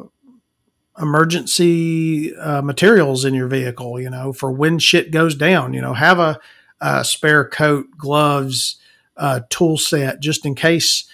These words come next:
you know, when these storms happen, but nobody prepares for it here. And it causes mass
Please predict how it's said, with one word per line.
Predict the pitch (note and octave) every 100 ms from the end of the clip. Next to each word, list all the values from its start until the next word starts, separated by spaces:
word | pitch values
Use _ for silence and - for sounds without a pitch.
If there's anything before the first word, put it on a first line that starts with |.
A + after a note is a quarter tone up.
| - _
you | D3
know, | C#3
when | C3+
these | C#3 C3+
storms | D#3+ C#3+ C#3
happen, | G3 D#3
but | C#3
nobody | D#3+ F3+ F3 E3
prepares | - C#3 - A3 A#3 D#3
for | - C3 A#2+
it | -
here. | C3 C#3+ - - -
And | C#3+ C3+ - - -
it | C#3+
causes | - E3+ F3 E3 D3+ B2 - _ _
mass | C#3+ D3 D3+ E3+ F#3 G3 F#3+ -